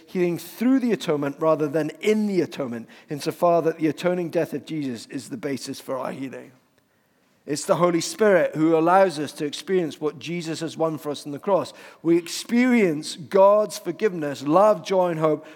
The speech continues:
through the Holy Spirit. So some things will not fully experience until the kingdom has come when Jesus returns.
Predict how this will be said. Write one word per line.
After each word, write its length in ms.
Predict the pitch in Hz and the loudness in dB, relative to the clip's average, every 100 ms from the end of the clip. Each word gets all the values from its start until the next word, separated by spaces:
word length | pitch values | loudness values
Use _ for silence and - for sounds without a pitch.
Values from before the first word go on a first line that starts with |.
| - | -6
through 140 | 190 | 0
the 100 | 175 | 2
Holy 220 | 170 170 | 2 0
Spirit. 520 | 160 - 190 127 - _ _ _ _ | -4 -6 -4 -4 -8 _ _ _ _
So 200 | - 202 - | -6 -6 -4
some 420 | - - 247 262 | -4 2 2 2
things 580 | - 202 156 139 147 - | -6 -4 -4 -4 -6 -6
will 200 | 151 160 | -4 0
not 240 | 175 190 | 0 0
fully 240 | - 185 180 | -2 -2 -2
experience 580 | 170 - 233 165 139 | -4 -4 -2 -2 -4
until 220 | 160 156 156 | -6 -4 -6
the 40 | |
kingdom 380 | 156 180 185 175 | -6 -8 -6 -6
has 160 | 165 | -8
come 300 | - - 143 | -10 -10 -8
when 140 | 143 143 | -8 -10
Jesus 460 | - 131 - 123 | -10 -10 -12 -14
returns. 760 | 139 135 - 180 143 123 123 _ | -14 -12 -6 -6 -8 -12 -20 _